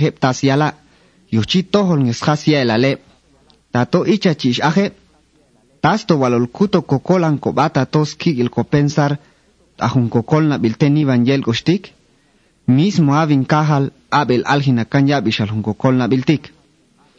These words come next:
Ashep ab anak chosh na kep to yel niban yel guchun ab ishtik, ishalan pa shep tayon. An esto na Dios, yak nak pa testigo al yuhun ab ishtik. A chosh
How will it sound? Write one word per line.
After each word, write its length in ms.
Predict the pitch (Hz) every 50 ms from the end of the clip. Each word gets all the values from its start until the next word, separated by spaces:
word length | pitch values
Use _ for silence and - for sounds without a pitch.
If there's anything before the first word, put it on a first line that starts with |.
| - _ _ _ _ _ _ _ -
Ashep 320 | 147 185 202 - 175 -
ab 200 | - 160 185 160
anak 340 | 139 147 160 165 180 202 202 - - - -
chosh 240 | - - 180 185 165
na 140 | 151 135
kep 300 | 127 - 160 120 - -
to 100 | - 165 165
yel 300 | 170 156 156 170 202 208
niban 400 | 196 185 202 208 185 156 135 127
yel 200 | 135 151 143 123
guchun 280 | - 123 - - 101
ab 180 | - 104 123 -
ishtik, 540 | 107 - - - 180 190 185 - - - - _ _ _ _ _ _ _ _ _ _
ishalan 480 | 117 - - - 147 151 165 156 143 131
pa 100 | 123 113
shep 240 | 113 - 143 131 -
tayon. 360 | - 117 127 127 117 110 110 120 - _ _ _ _ _ _ _ _ _ _ -
An 180 | 117 151 170
esto 260 | 170 160 147 - 139
na 160 | 131 147 151 156
Dios, 480 | 147 156 165 156 139 - - - - _ _ _ _ _
yak 260 | - 127 147 165 175 165
nak 180 | 160 143 - -
pa 120 | - 135 151
testigo 560 | - - 165 165 160 - - 170 156 135 127
al 140 | 120 117 113 123 - -
yuhun 360 | - 131 143 - - 143 131 -
ab 180 | 110 123 101 101
ishtik. 480 | 104 - - - 120 - - - - _ _ _ _ _ _ _ _ _ _ _ _ _ _ _ _ -
A 240 | 131 156 185 - - - _ _ _ _
chosh 320 | - - 156 170 190 -